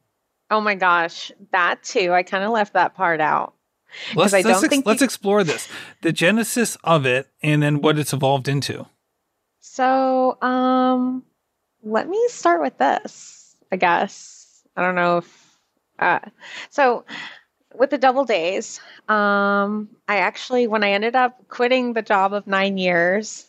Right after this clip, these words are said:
Speaker 1: and I went into another line of work, I took, like, this contract, like, temp job, and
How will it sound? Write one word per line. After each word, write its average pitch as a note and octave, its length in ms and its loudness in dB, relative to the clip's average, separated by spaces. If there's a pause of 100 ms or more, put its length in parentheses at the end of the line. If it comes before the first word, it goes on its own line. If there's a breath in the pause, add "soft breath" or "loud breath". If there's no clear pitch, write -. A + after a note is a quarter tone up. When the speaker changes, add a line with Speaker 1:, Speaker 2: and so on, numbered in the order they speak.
(220)
Speaker 1:
and G3 180 0
I F#3 140 0
went G3 220 0
into G3 380 0
another G3+ 500 0
line G3 240 0
of F#3 120 -2
work, F#3 280 2
I F3+ 100 0
took, - 220 -6
like, G#3 160 0
this G3 240 0
contract, F#3 720 0
like, F3 160 -6 (140)
temp G3 260 -2
job, D#4+ 400 0 (280)
and F#3+ 840 -2